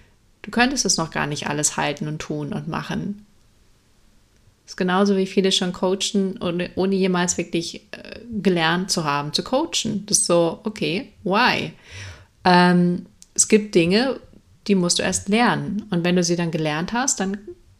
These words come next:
kannst du sie auch gut machen und umsetzen. Also, guck mal, was sind deine Lernaufgaben? Vielleicht gibt's die ein oder andere, von der du schon weißt, dass du sie hast. Also die drei Gründe, warum deine Manifestationen noch nicht da sind, ist,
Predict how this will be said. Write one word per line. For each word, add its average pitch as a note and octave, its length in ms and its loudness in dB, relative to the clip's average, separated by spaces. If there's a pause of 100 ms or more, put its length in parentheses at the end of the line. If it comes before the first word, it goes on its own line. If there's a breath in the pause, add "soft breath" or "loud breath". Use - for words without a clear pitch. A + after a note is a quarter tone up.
(120)
kannst F3+ 280 -2
du - 20 -2
sie F3+ 180 0
auch F#3+ 140 -8
gut G3+ 220 -2
machen G#3+ 260 0
und D#3 100 -6
umsetzen. F3 840 -2 (1300 loud breath)
Also, F3 500 0 (680)
guck D#4+ 260 -2
mal, A#3 380 4
was G3+ 160 0
sind E3 140 -4
deine D3+ 180 -4
Lernaufgaben? D#3+ 1040 -8
Vielleicht G3 220 -6
gibt's - 200 -2
die - 140 -8
ein D#3+ 180 -2
oder D#3+ 160 -4
andere, D#3+ 320 -4
von D#3+ 160 -8
der D#3 140 -6
du E3 80 -10
schon D#3 240 -6
weißt, - 240 -6
dass - 160 0
du E3 80 -6
sie - 180 -8
hast. - 380 -6 (640 loud breath)
Also F3+ 180 6
die G3+ 180 4
drei A3+ 600 2 (480)
Gründe, F#3+ 440 4
warum E3+ 240 2
deine E3+ 180 2
Manifestationen D#3+ 880 -2
noch D#3+ 100 -4
nicht D#3+ 200 -8
da E3 240 2
sind, F#3 240 0
ist, - 360 -2